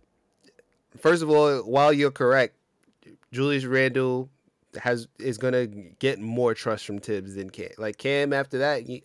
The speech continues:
I, would I be surprised if that doesn't happen? If Tibbs says, "Yeah, no, I don't think I'm gonna do that again. I think I'm gonna leave." I, I can see that.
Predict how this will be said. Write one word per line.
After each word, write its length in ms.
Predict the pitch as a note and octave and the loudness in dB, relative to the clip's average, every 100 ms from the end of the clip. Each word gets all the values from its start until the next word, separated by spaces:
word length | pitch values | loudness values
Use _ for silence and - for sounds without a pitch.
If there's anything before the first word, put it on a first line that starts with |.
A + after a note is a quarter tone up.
| - | -4
I, 140 | B2 | -2
would 240 | G#2 A#2+ | 0 2
I 80 | B2 | 2
be 140 | B2 C3 | 2 -2
surprised 480 | C3+ C#3 C#3 D3 C#3 | -2 2 2 2 0
if 140 | C3+ | -2
that 200 | B2+ B2 | 0 0
doesn't 200 | B2+ C3 | 0 -2
happen? 340 | C3 C3+ C3+ G2+ | -2 -2 -4 -10
If 140 | G2 - - _ | -12 -18 -20 _
Tibbs 280 | - A#2+ A#2 | -4 -4 -4
says, 240 | A#2 A2+ | -8 -8
"Yeah, 200 | G#2 G2 | -6 -6
no, 160 | F2+ F2+ | -6 -8
I 220 | F#2+ G2+ | -8 -6
don't 180 | G2+ G2 | -6 -6
think 140 | G2 | -8
I'm 100 | F#2 | -8
gonna 100 | F2 F2 | -10 -8
do 120 | F2+ | -8
that 120 | D#2+ | -8
again. 280 | D#2 D2 D#2 | -10 -12 -12
I 60 | |
think 200 | E2+ D#2 | -10 -12
I'm 60 | E2+ | -10
gonna 140 | F2 E2+ | -12 -12
leave." 260 | F#2 F2+ - - - - | -14 -16 -20 -20 -20 -4
I, 260 | A2+ A2+ | 0 2
I 40 | D#3 | 2
can 120 | F#3 | -2
see 180 | - A#3+ | -6 -6
that. 260 | C#3 F#2+ | -6 -10